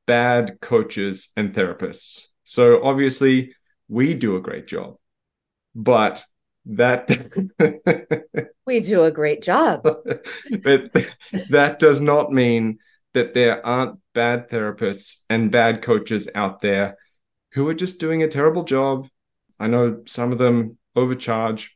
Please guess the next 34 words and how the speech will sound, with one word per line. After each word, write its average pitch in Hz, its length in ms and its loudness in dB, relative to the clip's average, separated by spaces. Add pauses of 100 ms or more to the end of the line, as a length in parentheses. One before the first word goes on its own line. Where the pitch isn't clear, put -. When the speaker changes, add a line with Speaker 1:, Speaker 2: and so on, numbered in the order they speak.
Speaker 1:
a 110 60 -8
lot 113 420 -2 (400)
to 113 100 -8
do 101 280 -2 (160)
nothing 117 360 -4
great. 101 360 -2 (1080)
I'm 120 100 0
wondering 120 340 2
what 131 200 0
your 131 140 0
thoughts 127 360 -2
are 113 180 -2
on 117 140 -2
that, 110 280 -4 (380)
maybe 113 280 -2
how 117 160 2
to, 107 400 0
maybe 113 260 0
some 110 180 -8
of 101 120 -6
your 113 240 4
experiences 113 840 -4
with 104 200 -8
either 107 180 -4
bad 107 320 -4
coaches 101 400 -10
or 107 80 -6
bad 104 260 -6
therapists, 101 720 -8 (720)
how 113 180 -6
we 113 80 0
might 110 200 -4
recognize 104 540 -6
them. 104 320 -6